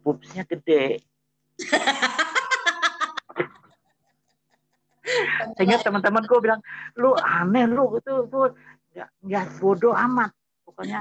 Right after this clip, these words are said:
Speaker 1: aku nggak mau, aku nggak mau ngejar-ngejar yang itu, aku mau ngejar yang itu yang gendut," gitu kan. <laughs> Kayak gitu misalnya.
Speaker 2: Iya, iya.
Speaker 1: Terus, eh, ya, itu menurut aku, aku unik.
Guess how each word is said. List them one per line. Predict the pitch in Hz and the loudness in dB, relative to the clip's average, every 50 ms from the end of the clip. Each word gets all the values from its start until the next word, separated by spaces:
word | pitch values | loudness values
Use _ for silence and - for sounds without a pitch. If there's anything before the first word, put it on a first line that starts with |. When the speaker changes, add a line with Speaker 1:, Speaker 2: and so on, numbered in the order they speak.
| - 277 - | -6 -6 -8
Speaker 1:
aku | 254 247 - - 226 226 220 202 | -8 -10 -12 -14 -18 -16 -16 -16
nggak | 180 170 165 165 - | -16 -16 -18 -16 -12
mau, | 196 208 226 220 196 123 | -8 -6 -6 -4 0 -2
aku | - - 240 233 | -2 -2 -4 -4
nggak | 226 208 196 | 0 0 2
mau | 185 185 185 185 185 | 2 2 0 0 -2
ngejar-ngejar | 170 - 175 170 175 180 160 175 165 | -2 -2 -2 0 -2 -2 -4 -4 -4
yang | 180 180 185 | -4 -6 -8
itu, | 190 - | -12 -12
aku | 202 208 - 233 | -12 -12 -12 -12
mau | 226 226 | -12 -10
ngejar | 208 190 156 170 170 | -8 -6 -2 -2 -4
yang | 175 175 180 | -4 -4 -10
itu | 202 214 - 214 | -10 -8 -8 -8
yang | 196 185 | -4 -4
gendut," | 190 185 196 196 202 180 - _ _ _ _ - - _ _ | -4 -4 0 2 2 2 2 _ _ _ _ -20 -20 _ _
gitu | - 165 - - 165 | -18 -16 -14 -10 -6
kan. | 185 185 - _ - | -6 -6 -6 _ -20
<laughs> | 339 - _ - 285 _ _ _ _ _ _ _ _ - 254 _ - - 480 - - _ - | -20 -20 _ -20 -20 _ _ _ _ _ _ _ _ -20 -20 _ -14 -14 -14 -14 -14 _ -8
Kayak | 139 143 127 120 | -8 -8 -8 -6
gitu | 139 151 - - 143 | -8 -8 -8 -8 -10
misalnya. | 123 117 - - 98 92 95 98 101 101 - - - - | -10 -10 -12 -10 -12 -10 -10 -12 -14 -16 -16 -18 -18 -16
Speaker 2:
Iya, | 240 220 | -12 -12
iya. | 202 185 185 | -12 -12 -12
Speaker 1:
Terus, | 214 214 - 160 165 170 - _ _ _ _ _ _ _ _ _ _ - | -12 -8 -8 -8 -8 -8 -12 _ _ _ _ _ _ _ _ _ _ -20
eh, | 139 127 - 62 64 - - - _ _ _ | -16 -12 -10 -10 -10 -10 -12 -18 _ _ _
ya, | - 131 120 110 98 95 - _ _ _ _ _ _ _ | -8 -6 -4 -4 -4 -6 -8 _ _ _ _ _ _ _
itu | - 139 139 147 _ - 202 208 202 185 | -20 -20 -20 -18 _ -10 -8 -8 -8 -10
menurut | 180 165 147 151 147 - | -10 -10 -10 -10 -10 -10
aku, | - 143 - _ 220 - - | -12 -16 -16 _ -10 -10 -10
aku | 139 - - 180 196 190 | -10 -8 -8 -6 -6 -4
unik. | 196 185 170 147 | -6 -6 -6 -8